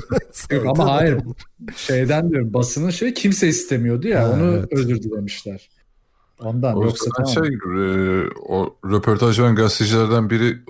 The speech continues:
Speaker 3: yazdı o tweet'i zaten.
Speaker 1: Heh, değil mi? Öyleydi
Speaker 3: O
Speaker 1: galiba,
Speaker 3: şey,
Speaker 1: evet.
Speaker 3: kalın gözlüklü bir adam mıydı? Yok, yok, o değil. E,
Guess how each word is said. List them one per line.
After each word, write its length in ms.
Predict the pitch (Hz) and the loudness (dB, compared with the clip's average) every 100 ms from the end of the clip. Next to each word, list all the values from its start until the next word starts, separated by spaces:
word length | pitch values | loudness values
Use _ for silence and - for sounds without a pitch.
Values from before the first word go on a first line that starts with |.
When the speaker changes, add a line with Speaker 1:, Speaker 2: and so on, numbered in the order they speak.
| 92 | -4
Speaker 3:
yazdı 260 | 87 82 85 | 0 0 0
o 120 | 87 | -4
tweet'i 360 | - 85 85 85 | -4 -6 -6 -4
zaten. 380 | 87 85 - 151 | -4 -2 0 0
Speaker 1:
Heh, 100 | 123 | 0
değil 120 | 214 | 0
mi? 60 | |
Öyleydi 400 | 160 139 156 131 | 2 2 0 0
Speaker 3:
O 80 | 110 | 0
Speaker 1:
galiba, 100 | 101 107 107 | -2 -2 -4
Speaker 3:
şey, 80 | |
Speaker 1:
evet. 140 | 120 110 - | -4 -4 0
Speaker 3:
kalın 240 | 113 127 | 2 4
gözlüklü 580 | 113 113 104 117 - 143 | 4 2 0 -4 -2 -2
bir 80 | 135 | 0
adam 320 | 127 120 120 | 0 2 0
mıydı? 260 | 107 104 98 | 0 -2 0
Yok, 280 | 110 101 - | 0 0 -2
yok, 140 | 101 | 0
o 120 | 104 | 0
değil. 200 | 104 90 | 0 -2
E, 400 | 87 87 82 82 | -4 -4 -4 -6